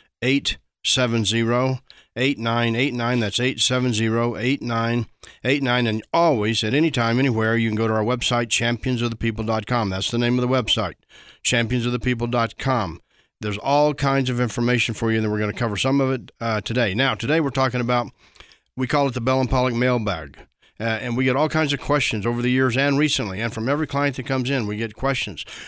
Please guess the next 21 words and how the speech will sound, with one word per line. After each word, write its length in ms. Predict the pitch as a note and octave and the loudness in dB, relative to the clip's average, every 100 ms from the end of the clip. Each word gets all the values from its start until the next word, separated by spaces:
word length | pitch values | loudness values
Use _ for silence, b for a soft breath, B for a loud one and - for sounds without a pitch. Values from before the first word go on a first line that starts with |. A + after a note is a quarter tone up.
| B | B
So 120 | B2+ | -2
we're 120 | C3 | 0
going 160 | D#3+ E3 | 2 0
to 60 | |
cover 280 | C#3 D3 C#3+ | 0 -2 0
the 80 | B2 | 0
most 260 | B2 B2 - | 0 -2 -4
important 480 | A2 - C#3 C3+ | -4 -2 -2 -2
common 300 | - C3 C3 | -4 -2 0
questions 400 | B2 C3 A#2+ B2 | -2 -2 -2 -4
that 80 | G#2+ | -4
we 160 | A2 B2+ | -2 -2
get 320 | A#2+ C3 B2+ | 0 -2 -2
from 380 | - - - A2+ | -12 -14 -8 -6
clients, 320 | C3+ C3+ - | 0 0 2
so 60 | B2 | 2
you'll 200 | D3 C#3+ | 2 2
have 220 | C#3+ C3 | 0 0
the 80 | B2+ | 0
information 580 | A#2+ B2 B2 - A#2+ | 0 -2 0 -2 -2
now. 360 | B2 C3+ F#2+ D2+ | 0 0 -2 -6